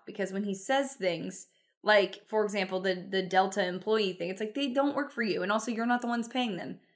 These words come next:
N I L is pay-, the, their name, they're being paid for their name, image, and likeness. I understand it's a loophole,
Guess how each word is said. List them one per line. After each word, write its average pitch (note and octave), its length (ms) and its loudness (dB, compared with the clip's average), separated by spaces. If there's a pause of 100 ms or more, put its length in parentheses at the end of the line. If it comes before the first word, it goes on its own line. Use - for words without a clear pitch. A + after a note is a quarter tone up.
(180)
N A#3 120 6
I A#3+ 160 8
L A#3+ 180 10
is G#3+ 100 2
pay-, G3+ 260 0
the, G#3 400 4
their A#3 140 6
name, A#3 320 2
they're A3+ 140 8
being A3+ 160 2
paid A3+ 180 6
for G#3+ 60 -4
their G3+ 120 2
name, F#3+ 220 0
image, A3 260 0
and A#3 80 -2
likeness. F#3+ 420 -2
I F3 180 8
understand G3+ 400 2
it's G3 80 -8
a G#3 40 -4
loophole, G3 480 4